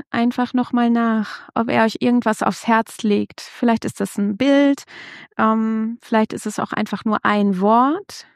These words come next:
vielleicht ist es auch irgendetwas aus der Predigt von heute, vielleicht ist es aber auch einfach nur eine Wahrheit, eine biblische Wahrheit,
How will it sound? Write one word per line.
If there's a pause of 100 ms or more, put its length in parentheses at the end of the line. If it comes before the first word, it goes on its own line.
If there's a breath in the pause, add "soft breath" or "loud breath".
(220 soft breath)
vielleicht
ist
es
auch
irgendetwas
aus
der
Predigt
von
heute, (500 loud breath)
vielleicht (540)
ist
es
aber
auch
einfach
nur
eine
Wahrheit,
eine
biblische
Wahrheit,